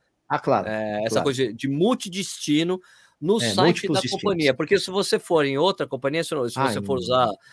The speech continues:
Speaker 2: o Decolar,
Speaker 1: Decolar,
Speaker 2: essas coisas, não vai funcionar.
Speaker 1: é.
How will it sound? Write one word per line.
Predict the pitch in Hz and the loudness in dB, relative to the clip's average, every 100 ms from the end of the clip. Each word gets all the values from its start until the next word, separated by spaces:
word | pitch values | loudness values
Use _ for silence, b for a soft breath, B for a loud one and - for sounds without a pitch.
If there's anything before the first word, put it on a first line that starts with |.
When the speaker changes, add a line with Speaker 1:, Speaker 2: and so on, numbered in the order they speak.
| b - | b -6
Speaker 2:
o | 123 | 2
Decolar, | 160 | 2
Speaker 1:
Decolar, | 113 151 123 135 151 | 6 8 10 10 8
Speaker 2:
essas | 110 98 | 6 2
coisas, | 156 151 | 0 2
não | 170 | 4
vai | 170 | 4
funcionar. | 165 175 - 175 139 98 | 2 -4 0 2 2 0
Speaker 1:
é. | - | -8